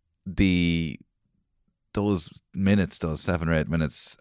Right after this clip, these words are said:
as we were, we were there in that car with her. It, it, it happens in the Story Slam where you just get transported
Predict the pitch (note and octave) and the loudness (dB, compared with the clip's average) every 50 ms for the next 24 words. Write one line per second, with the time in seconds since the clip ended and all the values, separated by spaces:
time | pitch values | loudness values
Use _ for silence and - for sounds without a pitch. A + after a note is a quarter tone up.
0 | - D#2 D#2+ D2+ C#2+ - E2 D#2+ D2+ D2+ D2 D2 C#2 E2 F2 D#2+ F2 D#2+ - G#2+ | -8 -6 -6 -6 -4 -2 -2 -2 0 0 0 0 0 0 -2 -2 -4 -2 0 2
1 | G#2 G2 F#2 E2+ E2 - - G#2+ G#2 G2+ F#2 F#2 F2+ E2 D#2+ D#2 D2+ - - - | 4 4 4 4 2 0 2 2 4 4 4 4 4 2 2 0 0 -4 -8 -6
2 | - E2 D#2 D#2 D2+ D2+ D2+ D2 D#2 F2+ G2 F#2+ - - E2 D2 C#2+ C#2 - - | -4 -2 0 0 0 0 0 0 2 2 2 2 0 0 -2 -2 -2 -4 -4 -2
3 | - A2+ A#2+ - - B2+ A#2+ - - - - - - _ - A2+ G#2 G#2 A#2 A#2 | 0 0 0 2 2 2 0 0 -4 -16 -20 -20 -10 _ -2 0 2 2 2 2
4 | A#2+ A#2 - A2 G#2 G2 F2+ D#2 - - - _ _ _ _ _ _ _ _ - | 2 0 0 0 0 0 0 -2 -4 -8 -10 _ _ _ _ _ _ _ _ -4
5 | - G2 F#2 F2+ D#2+ D#2 - - F2 E2 D#2+ D#2 - - D#2+ D2+ C#2+ C#2+ D2+ D#2+ | 0 0 2 2 0 0 0 0 2 2 2 2 0 -2 -2 -2 -2 -2 -2 0
6 | D#2+ D#2+ D#2+ - E2 D#2 - - E2+ - - - E2 D#2+ - - - E2 E2 D#2+ | 0 0 0 -2 -4 -6 -6 -6 -6 -4 -4 -4 -4 -4 -4 -2 0 0 0 0
7 | - - D#2 C#2 - - | 0 -2 -6 -8 -8 -12